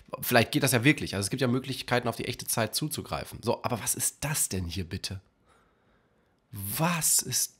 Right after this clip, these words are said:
das? Das ist, das ist das M-, Minecart-System auf mehreren Ebenen. Also das Minecart-System, was wir schon kennen, ne? Also wo man von einer Station zur anderen fahren kann.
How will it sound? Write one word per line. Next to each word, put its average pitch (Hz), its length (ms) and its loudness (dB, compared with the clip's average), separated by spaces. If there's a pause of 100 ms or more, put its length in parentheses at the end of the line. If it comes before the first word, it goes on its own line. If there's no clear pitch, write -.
das? - 600 -2 (3750)
Das 135 120 2
ist, 135 140 -4 (960)
das 123 160 2
ist 131 140 -2
das 107 120 0
M-, 87 180 -4 (680)
Minecart-System 156 1500 0 (1000)
auf - 180 -8
mehreren 113 580 6 (120)
Ebenen. 104 640 -2 (320)
Also 107 180 -2
das 117 140 2
Minecart-System, 110 460 0
was 101 100 0
wir - 60 -2
schon 95 200 -6
kennen, 107 280 -2
ne? 139 120 -2
Also 101 180 -4
wo 98 40 -6
man 101 140 -2
von - 220 -12
einer 104 200 -2
Station - 400 -6
zur - 160 -10
anderen 127 280 -6
fahren 175 280 -8
kann. 196 240 -10